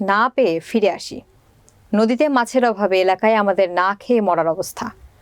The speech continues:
বাঘড়া এলাকার জেলে জুলহাস বলেন, "আমরা সারা রাত নদীতে পড়ে থেকে কেউ এক পোয়া, কেউ বা আধা কেজি মাছ নিয়ে সকালে বাড়ি আসি। এ মাছ বিক্রি, সংসারের অন্য খরচ চালানো আমাদের কষ্টকর হয়ে পড়েছে।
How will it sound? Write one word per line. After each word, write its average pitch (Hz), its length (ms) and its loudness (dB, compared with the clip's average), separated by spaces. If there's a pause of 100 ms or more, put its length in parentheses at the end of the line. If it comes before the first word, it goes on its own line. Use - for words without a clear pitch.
(360)
বাঘড়া 214 400 2
এলাকার 262 380 2
জেলে 262 320 2
জুলহাস 226 520 -2
বলেন, 208 440 -2 (100)
"আমরা 208 240 0
সারা 226 300 0
রাত 254 260 -2
নদীতে 214 320 2
পড়ে 214 280 2
থেকে 226 420 0 (420)
কেউ 262 220 0 (100)
এক 240 220 0 (120)
পোয়া, 302 260 2
কেউ 269 240 0
বা 226 240 0
আধা 214 320 -2
কেজি 254 260 0
মাছ 196 400 -2
নিয়ে 202 240 0
সকালে 214 420 0
বাড়ি 170 260 -2
আসি। - 240 -16 (260)
এ 247 160 4
মাছ 269 400 0
বিক্রি, 277 480 2
সংসারের 277 540 2
অন্য 262 340 2
খরচ 285 380 -4
চালানো 180 380 0
আমাদের 196 380 -2
কষ্টকর 233 500 -2
হয়ে 185 120 2
পড়েছে। 170 380 -4